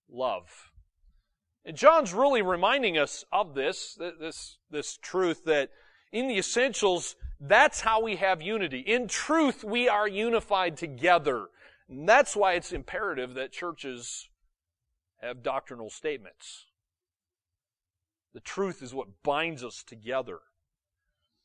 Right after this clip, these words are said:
But in non-essentials, there can be diversity. We, it's okay to not agree on everything.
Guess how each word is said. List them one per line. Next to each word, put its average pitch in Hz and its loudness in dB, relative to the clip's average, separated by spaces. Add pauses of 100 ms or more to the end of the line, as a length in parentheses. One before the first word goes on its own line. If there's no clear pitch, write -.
(140)
But 214 0
in 208 -4
non-essentials, 240 0
there 196 -2
can 202 -8
be 175 -8
diversity. 156 -4
We, 151 -8 (280)
it's 170 -6
okay 214 -2
to 185 -6
not 180 -2
agree 165 -4
on 147 2
everything. 139 -4